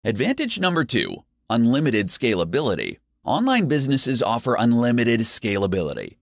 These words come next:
With a traditional brick-and-mortar company, if you want to expand,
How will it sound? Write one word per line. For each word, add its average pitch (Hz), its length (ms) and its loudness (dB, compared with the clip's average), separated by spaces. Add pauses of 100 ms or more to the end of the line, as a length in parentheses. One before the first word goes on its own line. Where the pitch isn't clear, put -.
(120)
With 117 180 0
a 98 80 0
traditional 113 560 0
brick-and-mortar 98 600 0
company, 113 500 -2
if 101 140 -4
you 214 120 0
want 294 160 0
to 147 100 -2
expand, 117 520 -2